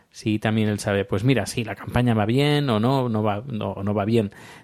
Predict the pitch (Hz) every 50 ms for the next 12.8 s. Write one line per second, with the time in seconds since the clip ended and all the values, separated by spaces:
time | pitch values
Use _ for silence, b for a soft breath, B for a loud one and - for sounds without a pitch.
0 | B - 117 113 127 135 143 147 127 - 147 143 147 151 - _ - - 135 135
1 | 135 139 - 131 120 113 113 110 110 107 - - 110 104 - 104 95 - 117 120
2 | 131 131 127 120 117 - 127 123 120 - 139 131 135 120 - - 117 117 120 120
3 | 123 - 120 113 113 113 113 113 117 123 B B B B B B - - 123 120
4 | 113 110 110 104 107 107 104 110 107 101 139 - - 131 113 107 104 104 - -
5 | 120 120 117 117 113 117 151 B B B B B B B B - 127 117 113 110
6 | 107 104 104 101 101 101 - - _ _ _ - - 117 104 104 101 101 95 -
7 | 113 107 101 101 104 135 151 131 110 107 107 113 120 - - - - 117 110 104
8 | 104 101 98 95 98 117 - - - 214 - - 123 117 120 120 107 - 117 110
9 | 120 123 127 123 - - 143 135 - 123 110 101 - 110 104 104 117 120 - -
10 | 110 104 104 - - 110 107 - 98 101 117 117 120 117 117 113 107 110 117 117
11 | 117 113 - 123 127 - - - 110 104 101 107 98 - - - 107 101 - -
12 | - - 104 98 95 95 - - - - 127 139 151 127 107 -